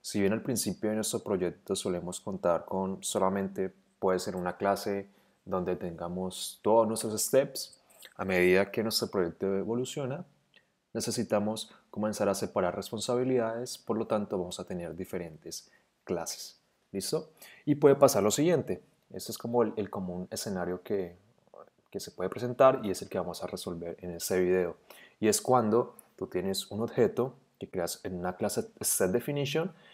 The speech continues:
y necesitas usarlo en otra clase. Puede ser que en una clase, en el given, crees, crees ese objeto y en la siguiente clase vayas a hacer la aserción. Por lo tanto, necesitas hacer el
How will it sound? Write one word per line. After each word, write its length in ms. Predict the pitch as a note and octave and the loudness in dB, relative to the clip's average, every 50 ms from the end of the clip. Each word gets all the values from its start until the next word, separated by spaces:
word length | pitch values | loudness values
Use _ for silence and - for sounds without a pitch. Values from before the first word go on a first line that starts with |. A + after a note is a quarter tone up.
| - _ _ _ _ _ | -20 _ _ _ _ _
y 200 | C#3 D3 E3 D#3+ | 6 6 6 6
necesitas 640 | - B2 A#2+ - A#2 - G#3+ F#3 - F#2 F#2 - - | 2 0 0 0 -2 -2 -2 2 2 2 2 2 -2
usarlo 580 | - - - - G#2 G2 G#2+ A2 A#2 C#3 C#3+ - - _ _ _ _ _ | -4 -4 2 4 4 4 4 4 0 -2 -4 -8 -16 _ _ _ _ _
en 180 | - G2+ F#2+ F#2 | -4 -2 -2 -2
otra 240 | E2+ - - F#2+ - | -4 -4 -6 -6 -4
clase. 360 | - E2+ C#2+ - - - - _ _ _ _ - - _ _ | -4 -4 -4 -4 -8 -12 -16 _ _ _ _ -20 -20 _ _
Puede 180 | - G#2 G2 G3 | 6 6 6 6
ser 200 | - A2 G#2+ - | 6 2 2 4
que 80 | - A2 | 2 2
en 60 | A2 | 4
una 220 | A2+ A2+ A2 G#2+ | 4 2 0 0
clase, 440 | - A2+ G#2 G2+ - A2+ A2 - F#2 | 2 2 2 2 2 2 0 0 0
en 80 | G2 F#2 | -2 -2
el 140 | E2+ F2 | -2 0
given, 320 | G2 A#2 A#2+ A2+ A2 A2 A2 | 4 4 4 4 4 0 0
crees, 500 | - A2 G2+ F#2+ - G2+ - - - _ | 2 2 2 2 0 -6 -12 -14 -18 _
crees 480 | - - G#2 G#2 G#2 G#2 G#2 - - - | -2 2 2 4 4 4 2 0 -4 -6
ese 220 | G#2 - - A#2+ | -8 -4 0 0
objeto 540 | A2+ A2+ - C3 A2+ G2+ - - D#3 F#3 - - _ _ _ _ _ _ _ _ _ _ _ | 0 0 2 2 2 2 2 -2 -2 -2 -4 -10 _ _ _ _ _ _ _ _ _ _ _
y 140 | - A#2+ C3+ | 4 6 6
en 80 | B2+ | 6
la 120 | B2+ B2+ B2+ | 6 2 2
siguiente 480 | - C#3 B2+ C3 B2+ A#2+ - C3+ B2+ | 2 2 2 2 2 2 0 -2 0
clase 440 | - C3 A#2+ A2+ - C3+ C3+ C3 - - - - - _ | 4 4 4 4 4 0 -4 -4 -6 -14 -20 -20 -20 _
vayas 480 | - F2 D#2+ F2+ F2 F2 F2+ F2+ - - | -12 0 2 4 4 4 2 0 -2 -6
a 60 | F#2+ | -8
hacer 220 | - - F2+ E2+ F2+ | -6 -4 -6 -4 -4
la 80 | E2+ | -4
aserción. 500 | E2+ - G2 F2 - - A#2+ G#2+ F#2 D#2+ - - _ _ _ _ _ _ _ | -2 -2 -4 -4 -2 0 0 0 0 -2 -6 -14 _ _ _ _ _ _ _
Por 120 | G#2+ G#2 | 2 4
lo 80 | G#2+ - | 4 4
tanto, 300 | A2 G#2 - - A#2 G#2+ | 4 2 4 2 2 2
necesitas 500 | G#2 F#2 - F2+ E2 - - F2+ - - | 2 0 -4 -6 -8 -6 -8 -6 -6 -6
hacer 280 | F#2 - - - D#2+ | -8 -8 -8 -6 -4
el 140 | D#2 E2+ | -4 -4